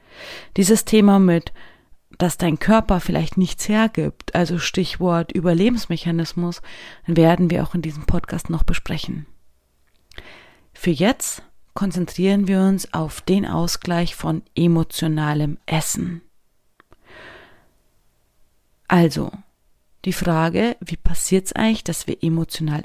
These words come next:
essen, können wir damit beantworten, dass dein emotionales Essen dir versucht zu helfen, also dein System versucht dir zu helfen,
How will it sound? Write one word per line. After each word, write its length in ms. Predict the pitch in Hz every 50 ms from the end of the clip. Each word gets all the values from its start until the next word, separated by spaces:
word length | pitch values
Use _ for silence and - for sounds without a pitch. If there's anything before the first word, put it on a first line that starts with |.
| - -
essen, 580 | - 262 - - - 170 160 165 180 202 208 - - - _ _ _ _ _ _ _ _ _ _
können 300 | - 190 180 170 160 160
wir 120 | 170 170
damit 360 | - 165 160 160 165 160 - -
beantworten, 920 | - - - 165 160 - - - - 165 175 - - - 185 190 190 - - - - - - - - - _ - - -
dass 240 | 185 180 165 -
dein 180 | - 180 170 -
emotionales 720 | - 214 262 302 311 262 - - 202 185 180 180 175 - - -
Essen 500 | 196 202 - - - 175 165 156 151 -
dir 300 | 180 190 208 226 262 269
versucht 560 | - - 214 180 160 214 214 196 - - - -
zu 160 | - - 208 190
helfen, 580 | - 185 180 165 151 151 - - - 180 - -
also 200 | - 170 - - -
dein 300 | - 170 165 180 220 269
System 840 | - - 339 - - - - - - 220 208 180 151 - - - - - - _ _ - - - -
versucht 440 | 185 180 156 196 247 - - -
dir 120 | - 247 240
zu 140 | - - 185
helfen, 560 | 165 185 208 240 285 285 - - 175 180